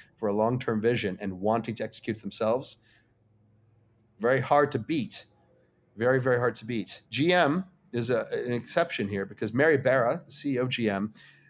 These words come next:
really has, sh-, sh-, under her watch, they had an incredible driver assistance product called Super Cruise,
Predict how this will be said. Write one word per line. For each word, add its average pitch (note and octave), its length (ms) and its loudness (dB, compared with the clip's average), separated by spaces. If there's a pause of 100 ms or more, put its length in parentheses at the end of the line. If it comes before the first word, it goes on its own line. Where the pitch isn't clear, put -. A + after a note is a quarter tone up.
(120)
really C3 520 2
has, F#3 540 0 (220)
sh-, - 120 -10 (200)
sh-, - 260 -4
under F3+ 220 2
her F3+ 100 4
watch, C#3 580 2 (300)
they B2+ 100 0
had B2+ 300 4
an B2 140 0
incredible D3+ 500 4
driver C#3 320 4
assistance B2+ 400 0
product A2 480 0
called G#2 260 -2
Super G#2 260 -8
Cruise, A2 420 -4